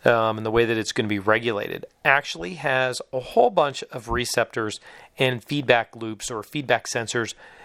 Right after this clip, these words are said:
that, um, sense changes in gas concentration in the body. And usually this is in the fluid that is in the body, right? So remember we said earlier that the cardiovascular and respiratory system have to work together.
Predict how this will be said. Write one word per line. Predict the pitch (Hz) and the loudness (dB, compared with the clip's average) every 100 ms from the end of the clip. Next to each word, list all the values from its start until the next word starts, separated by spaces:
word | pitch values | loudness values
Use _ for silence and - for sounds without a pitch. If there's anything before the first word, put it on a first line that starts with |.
| - - | -20 6
that, | 120 120 117 117 _ | 6 6 2 -2 _
um, | 131 117 113 110 113 110 | -2 0 2 0 -4 -6
sense | - - 143 135 165 - - | -2 4 4 2 -4 -8 -6
changes | 143 139 143 135 | -6 -4 -4 -4
in | 135 113 | -4 0
gas | 110 113 - | 2 2 2
concentration | 135 135 - 139 143 139 - 135 | 0 0 -2 -2 0 0 -4 -4
in | 117 | 0
the | |
body. | 104 110 104 147 _ _ _ - - - | 4 2 2 -10 _ _ _ -20 -20 -2
And | 131 | 2
usually | 160 - 147 139 | 2 2 2 2
this | 127 131 | 0 0
is | 110 | 2
in | 127 | 2
the | 113 | 2
fluid | - - 156 226 123 113 120 - _ - | -4 -8 4 6 8 6 2 -14 _ 0
that | 120 120 - - | 2 2 -2 -8
is | 110 | -2
in | 113 107 | 0 0
the | |
body, | 101 101 - 127 | 0 0 0 0
right? | 110 113 143 - - - | 4 4 4 -4 -20 -12
So | - 127 123 120 117 110 - _ - | 4 6 6 4 2 -2 -14 _ -2
remember | 117 | 0
we | 113 | 0
said | 107 131 127 | 2 4 4
earlier | 165 123 107 110 127 - _ - | 4 2 2 0 -2 -10 _ -2
that | 113 - | -2 2
the | |
cardiovascular | - 117 110 110 113 - 120 | 2 4 4 4 4 -2 -8
and | 104 | -4
respiratory | 104 117 - 135 113 | -4 -4 2 2 2
system | - 117 117 104 - _ _ | -2 -2 -4 -6 -12 _ _
have | 131 117 - | 4 4 0
to | |
work | 110 104 - | -8 -8 -8
together. | 123 117 92 | -4 -4 -6